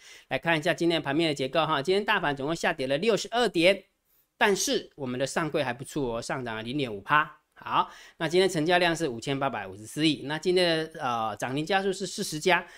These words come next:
跌停的家数有四家啊，跌停的家数有四家哈。好，那其实某种程度来讲的话，呃，来讲的话，今天下跌的家数还是比上涨的家数还要多一点。但是如果假设你押对股票，其实还好呢，真的，真的还好啦。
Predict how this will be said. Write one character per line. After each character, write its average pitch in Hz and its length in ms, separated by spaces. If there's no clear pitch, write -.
跌 147 120
停 143 160
的 147 80
家 147 220
数 143 140
有 101 180
四 139 420
家 139 300
啊， 117 100
跌 117 120
停 117 140
的 110 40
家 117 180
数 117 60
有 98 120
四 110 220
家 107 180
哈。 120 300
好， 180 500
那 240 200
其 220 160
实 240 100
某 233 160
种 185 100
程 170 160
度 214 120
来 185 120
讲 170 200
的 135 100
话， 170 160
呃， 139 500
来 165 120
讲 151 260
的 135 80
话， 175 120
今 196 280
天 190 440
下 208 320
跌 139 120
的 135 100
家 160 180
数 147 120
还 131 140
是 156 80
比 123 100
上 135 220
涨 104 80
的 104 80
家 120 140
数 120 120
还 113 140
要 117 120
多 123 200
一 123 40
点。 117 180
但 214 120
是 226 120
如 - 100
果 185 140
假 143 120
设 185 120
你 120 140
押 151 180
对 175 120
股 123 140
票， 135 100
其 - 140
实 135 100
还 113 280
好 107 220
呢， 113 300
真 196 140
的， 175 100
真 208 160
的 170 80
还 151 180
好 120 220
啦。 107 140